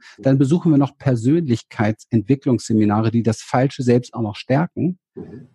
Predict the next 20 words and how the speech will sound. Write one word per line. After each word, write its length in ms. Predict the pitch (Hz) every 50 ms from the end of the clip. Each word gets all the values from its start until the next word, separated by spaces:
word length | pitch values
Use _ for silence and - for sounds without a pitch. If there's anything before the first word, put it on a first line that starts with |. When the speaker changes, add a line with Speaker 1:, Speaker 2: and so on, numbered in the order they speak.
| _ _ _ _ _ _ _ _ _ _ _ _ _ _ _ _ _ _ -
Speaker 1:
Also 320 | - 131 123 113 110 101 - - _ _ _ _ _ _ _
erstmal 600 | - - - - 156 190 180 - - 196 180 175 170
geht 300 | 170 - 160 139 - 151
der 220 | 139 131 127 127
Weg 300 | 143 147 139 143 - -
zum 420 | - - 131 123 120 113 110 107 104
wahren 400 | 107 104 107 110 110 113 113 107
Selbst. 680 | 101 104 95 90 95 95 - - - - - - - _ _ _
Was 280 | 117 120 123 123 - - -
ist 380 | 151 143 127 - - - - -
eigentlich 400 | 113 110 101 - - 98 - -
jetzt 320 | 101 92 - - - -
real 460 | - 101 - 82 107 107 101 101 95 87
in 220 | 90 90 87 90
mir? 200 | 92 92 92 90
Was 260 | 92 110 110 107 - _
bin 300 | _ - 139 147 156 -
ich 220 | 127 113 - -
eigentlich 360 | 113 107 101 - 101 - -
wirklich? 520 | 110 107 110 - - 92 85 85 - -